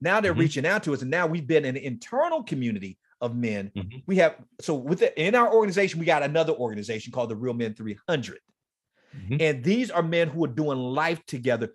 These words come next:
Speaker 1: No different than Jesus did life with twelve disciples.
Speaker 2: Yep.
Speaker 1: We're doing that with hundreds of men.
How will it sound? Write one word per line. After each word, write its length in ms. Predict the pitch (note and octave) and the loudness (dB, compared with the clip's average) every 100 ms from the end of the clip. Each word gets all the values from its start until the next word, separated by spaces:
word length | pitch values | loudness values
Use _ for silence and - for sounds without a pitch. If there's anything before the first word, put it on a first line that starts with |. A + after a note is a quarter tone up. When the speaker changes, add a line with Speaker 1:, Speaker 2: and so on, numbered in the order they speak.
| _ | _
Speaker 1:
No 120 | F3 | 2
different 260 | G#3 B3 G#3+ | 4 2 0
than 80 | D3 | -4
Jesus 300 | A#2+ F#3+ F#3 | -4 -4 0
did 160 | F3 D#3 | 0 2
life 220 | E3 D3 | 0 0
with 120 | C3+ | -2
twelve 240 | D#3 D#3 | 0 0
disciples. 640 | D3 C#3 D#3+ F3+ G#3 G#3 - _ _ _ _ _ _ | 0 0 0 0 -6 -10 -18 _ _ _ _ _ _
Speaker 2:
Yep. 160 | F#2+ G2+ _ - C3 | -8 -8 _ -20 0
Speaker 1:
We're 140 | A3+ | 2
doing 320 | A3 G#3+ G3+ F3+ | 4 4 4 6
that 240 | E3+ D#3 | 4 2
with 100 | D3+ | 0
hundreds 380 | - E3+ D#3 C#3 | -2 -2 -2 -2
of 100 | C3 | -4
men. 340 | C3 D#3 A#2 | -4 -2 -2